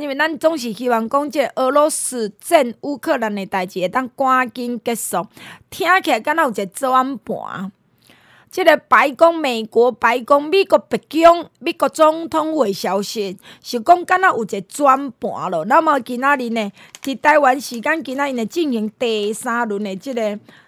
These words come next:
这个谈判，第三轮的谈判有可能就是已经到这来爱停火啊。那么普丁是小人，因为因家己即马俄罗斯内底，因俄罗斯的经济歹甲会惊死人，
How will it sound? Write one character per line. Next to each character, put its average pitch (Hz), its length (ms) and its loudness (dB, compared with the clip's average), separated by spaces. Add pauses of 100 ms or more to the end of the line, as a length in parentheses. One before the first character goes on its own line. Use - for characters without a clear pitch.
(140)
这 320 100 -10
个 269 120 -4
谈 214 320 -6
判， 190 360 -12
第 262 280 -2
三 320 280 2
轮 247 140 6
的 233 100 2
谈 240 320 4
判 208 300 -2 (300)
有 262 120 4
可 370 200 6
能 277 180 2
就 226 140 4
是 240 120 -6
已 277 120 -4
经 254 200 -4
到 294 120 2
这 277 180 2
来 254 80 4
爱 262 180 2
停 185 320 -8
火 247 180 -2 (140)
啊。 110 140 -14 (640)
那 339 160 2
么 330 160 6
普 247 260 -2
丁 359 240 -2
是 226 140 -6
小 277 400 4
人， 196 320 2
因 294 160 -4
为 262 40 -6
因 294 220 -6
家 247 140 2
己 240 120 -6
即 320 160 -8
马 339 200 2
俄 277 180 2
罗 320 180 6
斯 254 340 -4
内 196 200 -2
底， 226 400 2 (320)
因 302 180 -4 (120)
俄 311 160 6
罗 381 180 8
斯 - 200 -2
的 240 100 4
经 247 280 -2
济 214 220 0
歹 339 600 4
甲 330 160 4
会 226 160 -4 (100)
惊 226 160 -2
死 220 200 -10
人， 196 280 -2